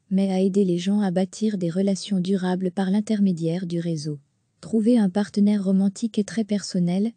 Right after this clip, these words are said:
c'est pourquoi nous avons conçu Dating de telle manière à ce qu'il soit sûr », insiste Nathan Char dans son message, alors que Facebook a essuyé de multiples polémiques liées à la fuite des données personnelles de ses utilisateurs.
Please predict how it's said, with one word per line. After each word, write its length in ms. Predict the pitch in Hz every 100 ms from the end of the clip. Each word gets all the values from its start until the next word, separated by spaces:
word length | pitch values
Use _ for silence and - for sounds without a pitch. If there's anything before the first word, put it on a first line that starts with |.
| _
c'est 180 | - 214
pourquoi 400 | 190 196 - 240
nous 220 | 220 196
avons 240 | 190 175 185
conçu 280 | 220 208
Dating 420 | 196 196 185 220 196
de 140 | 165
telle 280 | 143 214 208
manière 420 | 196 190 190 202
à 80 | 196
ce 140 | 185
qu'il 160 | - 180
soit 240 | - 185
sûr », 400 | 175 - 190 208 _ -
insiste 460 | 202 185 226 -
Nathan 340 | 190 196 202 190
Char 340 | - 208 208
dans 140 | 185 180
son 160 | 190
message, 580 | 175 175 - 175 180 208 - -
alors 380 | 190 196 208
que 100 | -
Facebook 540 | 185 208 196 190 208 -
a 80 | 175
essuyé 360 | 170 - 208
de 120 | 175
multiples 500 | 170 196 196 208 -
polémiques 540 | 165 - 190 185 180 180
liées 240 | 180 208
à 80 | 190
la 100 | 175
fuite 340 | 165 202 214
des 140 | 180 170
données 300 | 180 180 170
personnelles 580 | 208 214 - 185 175 190
de 80 |
ses 240 | 185 196 185
utilisateurs. 840 | 196 196 185 170 147 151 143 -